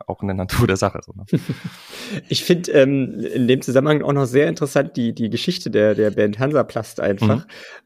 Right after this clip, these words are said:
Speaker 2: Ähm, bei Wikipedia kann man nachlesen, dass Annette Benjamin, ähm, dann, ähm, das zehn Jahre gemacht hat mit der Band
Speaker 1: Mhm.
Speaker 2: zusammen. Übrigens eine Band aus drei Frauen und zwei Männern.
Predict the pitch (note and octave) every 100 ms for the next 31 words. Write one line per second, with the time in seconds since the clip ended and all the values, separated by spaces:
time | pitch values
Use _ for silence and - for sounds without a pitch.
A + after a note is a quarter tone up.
0 | - B2 A#2+ A#2+ A#2+ A#2+ B2 A#2 B2 C3
1 | D#3+ F#3 C3 B2 A#2 A#2+ D3+ D#3 D3+ C3
2 | - A#2+ A#2 A#2+ E3 F#3 F3+ F3+ - -
3 | - - C3+ C3+ C#3 A#2+ - C3 D3+ D#3+
4 | - D3 C3+ A#2+ - - - B2+ - -
5 | B2+ B2 A2 B2 A#2 A2+ C#3 - - -
6 | - - A2 A2 G#2 - - D3 C3 B2
7 | A2+ B2+ C#3+ - A#2 - - G2 G2 -
8 | A2 C3 D#3+ C3+ - A2+ A#2 B2+ A3 C4